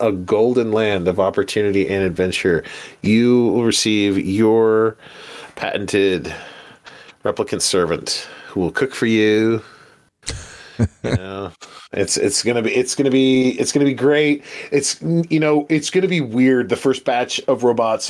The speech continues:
Speaker 1: are gonna be, um, they're gonna be these little dog-like creatures that,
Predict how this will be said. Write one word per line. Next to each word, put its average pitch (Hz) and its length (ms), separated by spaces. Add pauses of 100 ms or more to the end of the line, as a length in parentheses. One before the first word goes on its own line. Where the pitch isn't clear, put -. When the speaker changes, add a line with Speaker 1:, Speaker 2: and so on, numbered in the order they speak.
Speaker 1:
are 117 120
gonna 110 180
be, 101 560 (600)
um, 92 540 (340)
they're 120 200
gonna 139 220
be 135 160
these 127 220
little 135 180
dog-like 120 1040
creatures 123 560
that, 107 240